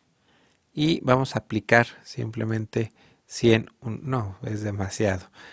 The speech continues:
Eh, pensé que no lo iban a notar, pero bueno, evidentemente, eh, pues fue demasiado. Entonces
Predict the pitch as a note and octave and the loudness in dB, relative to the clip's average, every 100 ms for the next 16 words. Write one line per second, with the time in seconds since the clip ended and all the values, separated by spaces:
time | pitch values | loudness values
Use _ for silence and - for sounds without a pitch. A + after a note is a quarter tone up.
0 | - _ - A#2 A#2+ A2+ G#2+ C3 B2+ B2 | -20 _ -10 -10 -2 -2 4 4 8 8
1 | B2+ B2+ C3 B2 A#2+ A2+ G#2+ - C#3 - | 8 8 10 8 6 2 2 2 2 0
2 | G#2 G#2 G2+ - _ _ _ D3 A#2+ G#2+ | -2 -2 -8 -12 _ _ _ -14 -10 -8
3 | A2 G#2+ - A2 G#2 G2 G#2+ G2+ - - | -8 -6 -4 -4 -4 -2 -4 -4 -10 -20
4 | _ - _ - G#2 G#2 A2 _ _ - | _ -20 _ -14 -12 -12 -14 _ _ -8
5 | - - A#2 G2+ _ _ - G#2+ G#2 G2+ | -4 6 6 6 _ _ -10 -6 -4 -4
6 | B2 A#2 A2+ C#3+ B2+ - A2+ A#2 G#2+ | 2 2 2 -4 -4 -6 -4 -4 -6